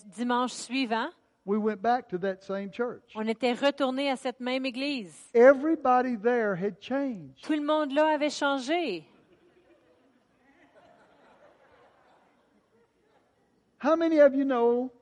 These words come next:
Speaker 1: Combien d'entre vous, vous savez
Speaker 2: I changed?
Speaker 1: que c'était moi qui avais changé?
Speaker 2: What happened?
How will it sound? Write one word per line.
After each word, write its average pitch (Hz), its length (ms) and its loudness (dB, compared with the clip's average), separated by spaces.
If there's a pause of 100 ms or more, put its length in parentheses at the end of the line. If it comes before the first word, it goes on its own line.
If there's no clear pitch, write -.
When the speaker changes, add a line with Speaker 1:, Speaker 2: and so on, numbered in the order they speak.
(120)
Speaker 1:
Combien 262 180 0
d'entre 269 180 -6
vous, 285 160 0
vous 262 80 -2
savez 254 520 -2 (180)
Speaker 2:
I 220 140 -2
changed? 120 340 -10 (320)
Speaker 1:
que 226 100 -10
c'était 240 180 -4
moi 247 200 -2
qui 240 80 -8
avais 196 140 -4
changé? 175 400 -10
Speaker 2:
What 269 140 4
happened? 285 440 0